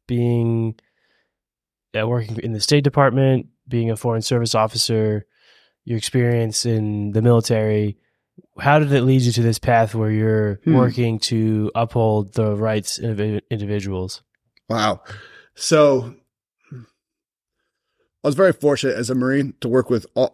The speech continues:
Speaker 2: awesome people overseas. I was in Iraq a couple times, Afghanistan, some other places, uh, worked with great Marines. It was my privilege to defend the Constitution of the United States of America overseas. That was awesome. Um, the State Department,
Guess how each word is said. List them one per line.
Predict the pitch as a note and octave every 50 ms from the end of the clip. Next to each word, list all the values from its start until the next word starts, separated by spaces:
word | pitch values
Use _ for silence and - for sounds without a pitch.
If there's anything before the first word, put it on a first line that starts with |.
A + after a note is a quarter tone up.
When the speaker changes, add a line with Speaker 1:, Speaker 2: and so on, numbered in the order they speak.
| _ -
Speaker 2:
awesome | B2 B2+ A#2+ - A#2+ A#2 G#2
people | - A2+ G2+ - G#2+ G2+ F#2 - - _
overseas. | B2 B2+ B2 C3 B2 - B2+ B2 A#2 A2+ G#2+ - - -
I |
was | G2+ A2 -
in | C#3+ A#2
Iraq | A#2 A2 A2+ A2
a | -
couple | B2 A2 - _
times, | - B2 A2 G#2+ G#2 G2 - G2+
Afghanistan, | G#2+ A2 - A2+ G#2+ G#2 G2+ - A2 G#2+ G2+ G2+ G2 - - -
some | - A#2+ A#2 A#2+
other | A2 G#2+ G2+
places, | - - G#2 G2 - - G2+ G2 F#2+ - -
uh, | F2+ F#2+ G#2 G2+ F2+ - - - - - _ _ _ _ _ _ _ _ _ _ _ _
worked | - C#3 C#3 -
with | D3 B2+ -
great | - C3+ B2 A2
Marines. | A2+ A#2+ A2+ G#2 G2 - - _ _ _ _ _ _ _ -
It | D3 D3 D3+
was | D#3+ D3 G2
my | A#2 B2 B2+ C3 C3+ C3
privilege | B2 - C#3+ C3+ A#2+ A#2 A#2 G#2 F#2+ -
to | - A#2+ G#2+
defend | A2 G#2 - B2+ B2 A#2 A2
the | A2 -
Constitution | - A#2 A#2 G#2+ - - - - A#2 A2+ - - G#2 G2
of | G2
the | G#2
United | A2 A2 A2 -
States | - G#2 -
of | G#2+
America | G#2+ G#2 G2 - G2+
overseas. | G2 F2+ G2 - - G2 G2 - - - - _ _ _ _ _ _ _ _ _ _ _
That | C3 - G2+
was | A2 G2+ - - - _
awesome. | B2+ A#2 A2 G#2 - - G2 G2 F#2+ - - -
Um, | B2 A#2+ A2+ A2 G2+ G2+ G2 - _ _
the | B2
State | - - D3+ C#3+ A2+
Department, | A#2 - D3+ C#3+ C#3 C#3 C#3+ C#3+ -